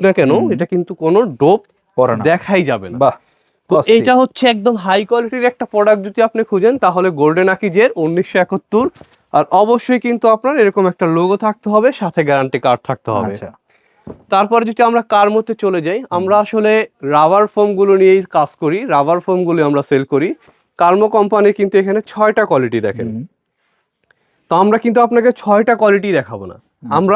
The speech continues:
Speaker 1: আপনাকে রাবারের ভিতরে তিনটা কোয়ালিটি দেখাবো।
Speaker 2: আচ্ছা, যেগুলো
Speaker 1: যেই
Speaker 2: রাবার,
Speaker 1: তিনটা
Speaker 2: ওইগুলো।
Speaker 1: রাবার।
Speaker 2: আচ্ছা।
Speaker 1: কারণ কাস্টমার কিন্তু টাকা দিয়ে জিনিস কিনবে, সবাই চাচ্ছে একটু ভালো জিনিস কেনার জন্য।
Speaker 2: আচ্ছা।
Speaker 1: তো আপনি যদি এই ফোমটা নেন,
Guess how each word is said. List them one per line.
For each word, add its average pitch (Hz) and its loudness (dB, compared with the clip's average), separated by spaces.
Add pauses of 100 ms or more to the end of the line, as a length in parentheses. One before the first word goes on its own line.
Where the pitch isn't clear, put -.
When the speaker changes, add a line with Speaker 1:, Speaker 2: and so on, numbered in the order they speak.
Speaker 1:
আপনাকে 226 -2
রাবারের 180 2
ভিতরে 208 -4
তিনটা 175 -6
কোয়ালিটি 123 -8
দেখাবো। 104 -12
Speaker 2:
আচ্ছা, 113 -12
যেগুলো 143 2
Speaker 1:
যেই 139 2
Speaker 2:
রাবার, 151 2
Speaker 1:
তিনটা 135 2
Speaker 2:
ওইগুলো। 185 0
Speaker 1:
রাবার। 107 0 (100)
Speaker 2:
আচ্ছা। 104 -20 (540)
Speaker 1:
কারণ 180 2
কাস্টমার 233 0
কিন্তু 233 -6 (120)
টাকা 214 0
দিয়ে 226 2
জিনিস 226 -2
কিনবে, 240 0
সবাই 208 2
চাচ্ছে 226 -2
একটু 247 -8
ভালো 170 -2
জিনিস 202 -2
কেনার 160 -4
জন্য। 104 -8 (300)
Speaker 2:
আচ্ছা। - -18 (200)
Speaker 1:
তো 160 2 (240)
আপনি 196 0
যদি 226 -2
এই 220 6
ফোমটা 220 2
নেন, 202 2